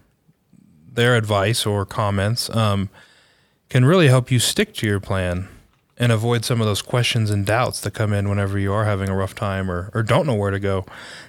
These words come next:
Um, can really, you know, if, if you don't have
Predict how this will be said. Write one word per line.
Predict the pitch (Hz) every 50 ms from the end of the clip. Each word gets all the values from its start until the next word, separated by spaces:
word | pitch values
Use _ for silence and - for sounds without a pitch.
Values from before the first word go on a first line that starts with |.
| _ -
Um, | 107 107 104 98 95 92 85 85 85 - - - _ _ _ _ _ - - - - - _ _ _ _ _ - -
can | - 127 120
really, | 113 123 131 131 123 117 110 98 - - - _ -
you | 131 127
know, | 120 117 117
if, | 120 113 -
if | 127 - - -
you | 135
don't | 156 170 147
have | 131 135 135 127 120 110 107 -